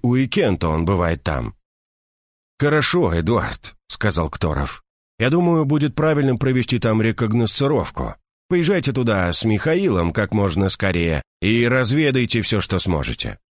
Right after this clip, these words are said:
Эту командировку мы оплатим, так что в средствах не стесняйтесь". Эдуард покинул комнату, а Кторов обратился к Картузову. "Миша, по всем понятиям Эдуард у нас слабое звено.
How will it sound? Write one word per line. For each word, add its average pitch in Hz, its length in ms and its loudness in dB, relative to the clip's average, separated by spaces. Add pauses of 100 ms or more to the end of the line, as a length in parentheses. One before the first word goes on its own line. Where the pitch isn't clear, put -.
(260)
Эту 107 300 0
командировку 147 680 0
мы 104 200 2
оплатим, 71 600 -2 (280)
так 101 180 0
что 98 240 0
в 87 60 -4
средствах 113 580 0
не 107 160 2
стесняйтесь". 73 840 -2 (1080)
Эдуард 151 560 0
покинул 131 400 0
комнату, 101 540 0
а 95 80 0
Кторов 165 500 -2
обратился 107 800 0
к - 60 -16
Картузову. 69 800 -4 (920)
"Миша, 101 640 0
по 101 200 0
всем 113 300 2
понятиям 120 600 2
Эдуард 117 360 0
у 110 60 2
нас 98 200 2
слабое 101 440 2
звено. 92 500 0